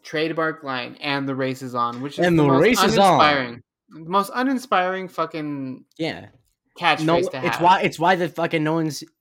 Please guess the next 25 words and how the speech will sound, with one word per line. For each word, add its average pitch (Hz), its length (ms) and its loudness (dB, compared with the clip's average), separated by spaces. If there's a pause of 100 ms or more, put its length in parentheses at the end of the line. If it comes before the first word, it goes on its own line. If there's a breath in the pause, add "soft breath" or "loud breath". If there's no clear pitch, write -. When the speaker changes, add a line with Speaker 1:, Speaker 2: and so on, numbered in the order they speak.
Speaker 2:
th-, 147 320 -14
there's 165 220 -2
no 170 140 2
big 156 180 -2
race 151 320 0
at 127 160 -4
the 127 120 -4
Santa 127 260 -4
Barbara, 117 720 -8 (220)
whatever, 110 600 -6
Derby. 120 360 -6 (300 soft breath)
It's 131 100 -6
just 139 140 -2
that 143 260 -4 (200 soft breath)
no 156 120 2
wonder 170 140 2
why 135 100 2
it's - 120 -4
shutting 117 260 -4
down. 98 240 -6
The 110 80 -12
guy 123 200 -2
is 120 200 -8
completely 135 300 -4
uninspiring, 123 720 -4